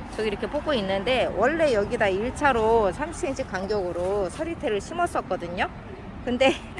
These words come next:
그 사이에다가 나중에 이제 저렇게 모종처럼 옮기려고, 이제 저렇게 옮기려고 그 사이에다가 이렇게 심었었습니다. 그래서 지금 이제 여-, 이거를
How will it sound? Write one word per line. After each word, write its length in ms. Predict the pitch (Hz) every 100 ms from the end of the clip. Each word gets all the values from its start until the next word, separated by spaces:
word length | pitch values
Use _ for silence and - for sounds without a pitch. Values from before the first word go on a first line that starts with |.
| -
그 80 | 233
사이에다가 800 | - 277 247 214 190 170 247 208 - - - - - -
나중에 340 | 214 247 233
이제 180 | 202 190
저렇게 380 | 190 196 - 185
모종처럼 640 | 180 220 233 233 185 180
옮기려고, 1000 | 196 233 254 220 175 160 165 180 220 185 143 - - - - - 185
이제 120 | 190
저렇게 420 | - 190 - 202 143 - 175
옮기려고 680 | 214 247 202 175 185 320 - - - -
그 100 | - 226
사이에다가 560 | 285 302 277 214 185
이렇게 300 | 165 165 180
심었었습니다. 1160 | 170 330 359 - 220 196 170 160 160 175 175 151 156 - -
그래서 200 | - 170
지금 200 | - 180
이제 300 | 180 175 170
여-, 80 | 165
이거를 1080 | 170 165 175 175 175 170 170 170 170 233 311